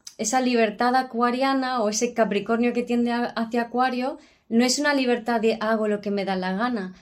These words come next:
sino es la libertad de ya sé quién soy,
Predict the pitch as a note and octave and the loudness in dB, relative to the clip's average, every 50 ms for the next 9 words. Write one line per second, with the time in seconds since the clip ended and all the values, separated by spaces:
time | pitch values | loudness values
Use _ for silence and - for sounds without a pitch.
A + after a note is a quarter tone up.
0 | _ _ - - G3+ G#3 G#3+ A3+ A3+ A3+ A#3+ A#3 A#3 A3+ A3+ G#3 G#3+ G#3 G#3 G#3 | _ _ -6 -2 0 2 2 2 2 2 2 2 4 4 4 4 4 0 0 -2
1 | - A#3+ B3 B3 C4 E4 - - _ _ _ _ - G3+ F#3+ A3 A3 A3 A3 G#3+ | -2 -2 -2 0 -2 -4 -10 -14 _ _ _ _ -10 -2 0 2 2 2 0 -2
2 | G#3+ - _ _ _ _ _ _ _ _ _ - G3+ B3+ C4+ C4 - - C#4+ C#4+ | -6 -10 _ _ _ _ _ _ _ _ _ -2 0 2 2 2 2 2 2 2
3 | C#4+ - A#3+ A3+ A3 G#3+ G#3+ - - - C4+ C4 B3 A#3+ B3+ E4 G#4 - - | 2 2 0 2 2 2 0 -2 0 0 0 0 2 0 0 -2 -4 -6 -10